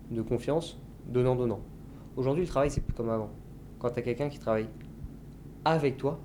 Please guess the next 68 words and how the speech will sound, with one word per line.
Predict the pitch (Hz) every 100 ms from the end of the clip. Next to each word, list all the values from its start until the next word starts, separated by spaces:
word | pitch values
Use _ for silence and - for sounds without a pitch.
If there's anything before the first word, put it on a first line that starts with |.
| -
parce | -
que |
moi, | 123
je | 123
dis |
jamais | 123 143 160
qu'il | -
travaille | 120 113
pour | - 120
moi. | 104 - - - - - -
Je | 120
dis |
toujours, | 117 139
il |
travaille | - 135 -
avec | 135 123 120
moi, | 127 165 - - -
et | 117
même, | 127 135 113
même | 113 117
à |
eux, | 151
je | 135
leur | 113
dis, | 107 104 - -
je | -
leur | 110
dis, « |
Vous | 113
êtes | 120
pas | 143
mes | 143
salariés. | 131 127 123 117 - - - - -
On | 117 110 107 104 101 - -
travaille | 127 131 147
ensemble. | 151 - 120 120 - - - -
Même | 117 117
si |
c'est | -
moi | 113
qui | 110
vous | 101
paye. | 127 151 175 - - - - -
Le | -
but, | 110 143
c'est | 143 180
que | -
vous, | - 123 139
vous | 147
me | 120
fassiez | 120 113
gagner, | 113 113 113
vous, | 117 120
si | - 143
vous |
me | 139
faites | 143 131
gagner | 123 113
de |
l'argent, | 110 113 175
moi, | 175
je |
vais | 151
vous | 139
faire | 127
gagner | 123 123
beaucoup | 135 165
d'argent. » | 156 127 117